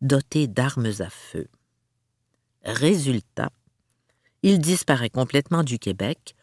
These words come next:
au début du dix-neuvième siècle. Quelques dizaines d'années plus tard, il est à son tour éradiqué de l'Ontario. Les derniers spécimens y auraient été observés à la tête de la rivière des Outaouais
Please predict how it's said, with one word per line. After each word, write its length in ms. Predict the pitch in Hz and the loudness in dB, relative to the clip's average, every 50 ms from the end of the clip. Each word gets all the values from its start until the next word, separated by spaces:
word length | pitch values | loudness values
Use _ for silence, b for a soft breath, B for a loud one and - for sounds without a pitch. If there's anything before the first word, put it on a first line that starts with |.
| _ _ _ _ _ _ - | _ _ _ _ _ _ 2
au 160 | - 202 196 | 4 4 6
début 300 | 147 143 131 135 196 214 | 4 4 2 4 2 2
du 180 | 165 143 147 135 | 4 2 2 2
dix-neuvième 580 | 123 135 131 123 135 135 120 113 - 110 107 | 2 0 0 2 2 2 2 0 0 -2 -2
siècle. 640 | 95 - - - 92 85 - - - - - 127 - _ _ _ _ _ _ _ _ _ _ _ _ _ _ _ _ _ _ _ _ _ _ _ _ | -4 -4 -4 -4 -4 -6 -6 -10 -14 -16 -14 -16 -16 _ _ _ _ _ _ _ _ _ _ _ _ _ _ _ _ _ _ _ _ _ _ _ _
Quelques 280 | - - 165 156 - 190 | 0 2 2 4 4 2
dizaines 420 | 180 165 185 196 180 208 208 196 | 4 4 4 4 4 4 4 4
d'années 220 | 156 147 151 156 160 | 4 4 4 4 2
plus 200 | - - 139 131 | 0 0 -2 -2
tard, 520 | - 135 123 131 143 147 165 190 - - _ _ _ _ _ _ _ _ _ _ - | 0 0 0 0 -2 -4 -6 -10 -14 -18 _ _ _ _ _ _ _ _ _ _ 2
il 140 | 160 165 165 | 4 6 6
est 200 | 175 175 - - | 4 4 2 0
à 80 | 156 | -2
son 220 | - - 156 127 117 | 0 0 -2 -2 -2
tour 360 | - - - 208 202 180 143 | 0 0 2 2 4 4 2
éradiqué 640 | 131 120 117 120 147 151 139 131 131 - - - 196 | 2 2 2 2 2 2 2 0 -2 -2 -2 -2 0
de 140 | 160 - 147 | 2 4 4
l'Ontario. 640 | 147 175 175 - - 151 135 139 123 127 120 - - _ _ _ _ _ _ _ _ _ _ _ _ _ _ _ _ | 4 4 2 2 0 -2 -2 -2 -2 -2 -2 -2 -4 _ _ _ _ _ _ _ _ _ _ _ _ _ _ _ _
Les 140 | - 139 135 | 2 2 4
derniers 320 | 123 135 120 - 123 120 | 4 4 2 2 0 0
spécimens 800 | 110 - - - 104 - - - 98 101 104 113 123 127 131 135 - - | 0 -2 -4 -4 -4 -4 -4 -4 -2 0 0 0 2 2 0 -2 -2 -2
y 160 | 131 123 117 | 0 0 2
auraient 120 | 110 139 | 2 0
été 300 | 143 - 143 135 - 185 | 0 0 0 0 0 0
observés 640 | 175 135 - - - 131 107 - 110 110 131 160 175 - | 0 -2 -2 -4 -4 -4 -4 -4 -4 -2 0 0 0 0
à 80 | - 113 | 0 -2
la 140 | 110 107 110 | -2 -4 -6
tête 480 | - _ - 156 160 170 - - - | -4 _ 0 2 2 0 -2 -2 -4
de 160 | 123 110 - 113 | -2 0 0 0
la 100 | 104 104 | 0 -2
rivière 380 | - - 123 120 - 165 170 | -4 -4 -4 0 0 0 2
des 200 | - 151 135 123 | 2 0 0 0
Outaouais 540 | 131 120 - 120 117 110 - 107 98 104 113 | -2 -2 -2 -2 -2 -2 -2 -4 -4 -6 -6